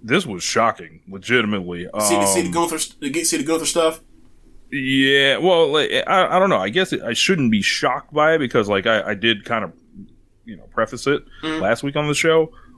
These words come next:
Speaker 1: But looking at how many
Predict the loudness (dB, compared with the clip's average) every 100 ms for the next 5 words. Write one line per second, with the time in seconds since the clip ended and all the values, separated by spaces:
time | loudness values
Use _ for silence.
0 | -4 0 2 0 -8 -2 0 2 2 2
1 | 2 0 -2 -8 _ _ _ -14 -8 -2
2 | 0 2 2 0 2 2 2 2 0 -4
3 | -8